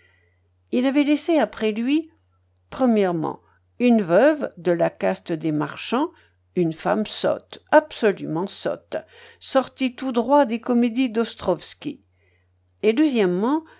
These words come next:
une fille beaucoup plus âgée que Clara et qui ne lui ressemblait guère, une personne très intelligente, mais exaltée, maladive,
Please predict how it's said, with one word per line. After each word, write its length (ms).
une 180
fille 460
beaucoup 380
plus 300
âgée 280
que 160
Clara 640
et 100
qui 180
ne 120
lui 200
ressemblait 560
guère, 460
une 160
personne 480
très 340
intelligente, 880
mais 340
exaltée, 1000
maladive, 920